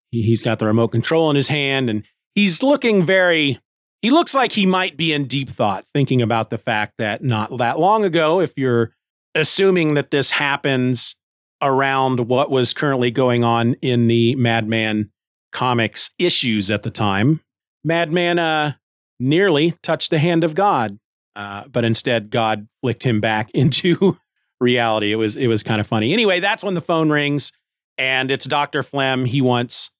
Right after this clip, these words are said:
Frank to come help him with an experiment, and immediately Joe is not happy about that. She's the one that answers the phone, and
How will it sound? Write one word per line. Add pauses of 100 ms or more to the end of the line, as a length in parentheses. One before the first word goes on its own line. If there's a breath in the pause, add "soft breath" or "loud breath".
(320)
Frank
to
come
help
him
with
an
experiment, (400)
and
immediately
Joe (400)
is
not
happy
about
that.
She's
the
one
that
answers
the
phone,
and